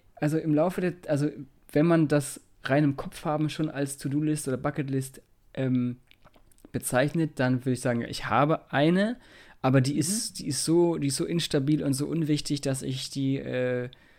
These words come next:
Speaker 1: also wenn ich die nicht mache, ist auch nicht wild. Und ich glaub, das ist tatsächlich über die, die Jahre hin, ähm, so gewachsen,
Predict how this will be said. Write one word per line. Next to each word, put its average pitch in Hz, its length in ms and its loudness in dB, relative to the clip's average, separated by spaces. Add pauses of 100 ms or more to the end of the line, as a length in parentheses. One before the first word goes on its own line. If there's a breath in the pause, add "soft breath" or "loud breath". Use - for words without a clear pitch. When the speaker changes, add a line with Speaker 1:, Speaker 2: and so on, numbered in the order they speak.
(320 soft breath)
Speaker 1:
also 110 400 -4
wenn 113 100 -2
ich 107 60 -6
die 110 120 -6
nicht 120 160 -2
mache, 131 220 2
ist 120 100 -6
auch 120 120 -6
nicht 135 220 -2
wild. 139 240 6
Und 110 80 -4
ich 110 100 -6
glaub, 135 140 -2
das 151 180 -2
ist 147 100 -4
tatsächlich 143 420 -6
über 139 240 -2
die, 131 280 0 (680 soft breath)
die 120 80 -6
Jahre 135 320 2
hin, 117 380 -2 (760)
ähm, 113 260 -4
so 120 140 -10
gewachsen, 110 720 -6